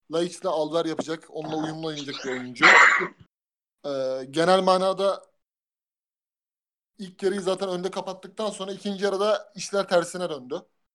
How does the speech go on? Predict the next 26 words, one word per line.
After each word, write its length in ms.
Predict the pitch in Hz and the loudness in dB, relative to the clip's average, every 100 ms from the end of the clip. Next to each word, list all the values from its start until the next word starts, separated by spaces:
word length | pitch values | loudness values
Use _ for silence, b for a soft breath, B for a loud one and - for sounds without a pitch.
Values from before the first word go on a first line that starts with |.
| _ _ | _ _
Hani 140 | - 131 | -16 -10
Beşiktaş 280 | 147 175 160 | -8 -8 -10
istediği 400 | - 170 160 170 | -8 -6 -2 0
oyuna 360 | 160 165 180 - | 0 0 -2 -6
ikinci 340 | - - 156 160 | -20 -14 -4 0
yarıda 240 | 160 160 | 2 2
hakim 280 | 156 147 165 | 2 -2 -8
olamadı. 480 | 151 156 127 127 _ _ _ _ _ _ _ | -6 -4 -6 -10 _ _ _ _ _ _ _
Burada 180 | 160 160 | -2 -2
tabii 220 | 160 180 | 0 0
Ensakala'nın 640 | 180 165 185 170 180 175 170 | 2 0 0 0 2 2 0
da 80 | 165 | -2
çok 300 | 175 175 - | -2 -2 2
tuhaf 260 | 170 165 | 4 4
hataları 420 | 160 165 156 160 | 2 0 -2 -2
da 260 | 151 131 - _ - | -2 -4 -6 _ -12
katkı 320 | 156 147 156 | -12 -10 -6
yaptı. 440 | 151 - 143 156 _ _ _ _ _ _ | -8 -6 -10 -10 _ _ _ _ _ _
Çünkü 500 | - 143 139 147 - _ | -18 -14 -8 -8 -10 _
çok 220 | - 156 | -4 -2
top, 340 | - 151 151 - | 0 -2 -2 -4
top 180 | 160 - | -4 0
kaybıyla 340 | 151 143 151 | -2 0 -2
oynadı. 440 | 139 123 139 160 _ _ _ _ _ _ - | -4 -4 -6 -8 _ _ _ _ _ _ -10
Yani, 240 | 131 123 | -8 -8
e, 360 | 123 120 127 | -12 -14 -10